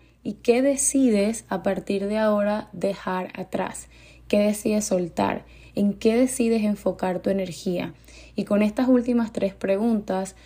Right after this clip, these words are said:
también respóndete cuáles son esas herramientas que te van a acompañar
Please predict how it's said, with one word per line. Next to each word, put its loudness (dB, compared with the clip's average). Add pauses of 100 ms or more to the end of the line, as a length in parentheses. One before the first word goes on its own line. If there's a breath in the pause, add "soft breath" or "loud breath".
(260 soft breath)
también 0
respóndete -2
cuáles 2
son -2
esas -4
herramientas -2 (300 loud breath)
que 2
te 4
van 4
a 2
acompañar -2